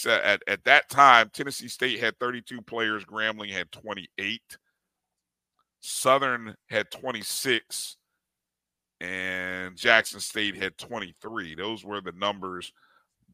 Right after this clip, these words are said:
you know, of the top five schools with Super Bowl alumni. Um, I don't know if famu has had since, uh,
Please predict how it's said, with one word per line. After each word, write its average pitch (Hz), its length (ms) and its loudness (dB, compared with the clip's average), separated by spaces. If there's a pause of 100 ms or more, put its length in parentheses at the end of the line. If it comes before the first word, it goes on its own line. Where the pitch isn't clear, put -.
(320)
you 87 140 -12
know, 64 300 -12 (260)
of 92 180 0
the - 60 -16
top 107 360 6
five 95 300 4
schools 95 680 -12 (480)
with 95 280 -6
Super 92 320 -10
Bowl 92 340 -4
alumni. 90 600 0 (340)
Um, 82 300 -6
I 90 140 8
don't 107 180 4
know 110 220 0
if - 200 -8
famu 104 380 0
has 92 160 -2
had 123 500 8 (720)
since, - 840 -2
uh, 101 600 8